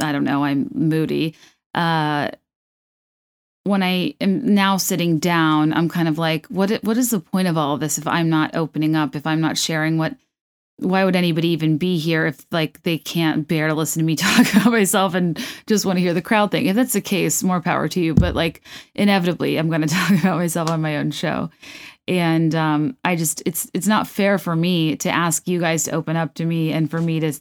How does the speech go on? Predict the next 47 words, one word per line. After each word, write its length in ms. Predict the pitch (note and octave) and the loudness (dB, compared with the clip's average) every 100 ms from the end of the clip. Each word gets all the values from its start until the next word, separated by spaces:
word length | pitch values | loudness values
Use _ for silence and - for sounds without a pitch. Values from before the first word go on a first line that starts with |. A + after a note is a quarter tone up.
| - | -4
like, 180 | E3 D#3+ | -4 -4
sit 220 | - E3 | -4 -4
here 280 | E3 D#3+ D#3 | -2 -2 -2
and 280 | - D#3 D#3 | -2 -2 -2
be 160 | D#3+ | -2
like, 240 | D#3 D3+ A#3+ | -2 0 2
"No, 320 | C4 C4+ C4 | 4 4 4
I 80 | B3+ | 4
think 180 | C4 A#3+ | 2 0
that's 220 | B3+ - | -2 -2
too 100 | G3+ | -2
personal," 400 | F#3 E3 F3 E3 | -2 -2 0 0
or, 60 | |
"I 60 | E3+ | 0
don't 120 | E3+ | 0
think 100 | E3+ | -2
anybody 360 | E3 D#3 D#3 C#3 | -2 -2 -2 -4
cares." 500 | E3+ D#3 D3+ D#3+ - _ _ _ _ _ _ _ _ _ - | -4 -2 -2 -2 -6 _ _ _ _ _ _ _ _ _ -4
A 100 | F#3+ | 0
big 220 | G3+ G3 | 0 0
part 180 | F#3 F3 | 0 2
of 80 | D#3 | 0
it 140 | - | -2
too 200 | - E3+ | 0 0
is 140 | E3 | 0
that 120 | E3 D#3 | 0 0
I 60 | D#3 | 0
have, 240 | D#3+ - - | -2 -4 -6
I, 220 | E3+ E3 - | -2 -2 -2
on 440 | D3 F3 E3 E3+ | -2 0 0 2
my 500 | E3+ D#3+ D#3 D3+ D#3 - - | 2 2 2 0 -2 -6 -2
previous 420 | D4+ C4+ B3+ F#3 | 2 4 4 2
episodes, 340 | E3 D#3 D#3 | -2 -4 -2
I've 120 | D#3 | -2
explained 420 | D3+ - - D#3+ D3+ | -2 -4 -2 0 2
my 120 | D#3+ | 0
business 440 | F3 E3 E3 D#3+ | 0 0 0 0
story, 400 | - E3 D3 D3+ | -2 -2 0 0
and 140 | E3+ E3 | 0 0
a 60 | |
lot 280 | E3 E3 E3 | 2 2 0
of 120 | D#3 | 0
it 100 | E3 | 0
involves 520 | D#3 D3 D3+ D3+ C#3+ | 0 0 2 0 -2
these 220 | D3+ D3 - | -4 -4 -2
anecdotes, 880 | E3 E3 D#3 - G#2+ D#2 - - - | 0 0 -2 -4 -4 -4 -2 -4 -2
um, 560 | E3 D#3 C3 C#3+ - | -2 0 0 0 -4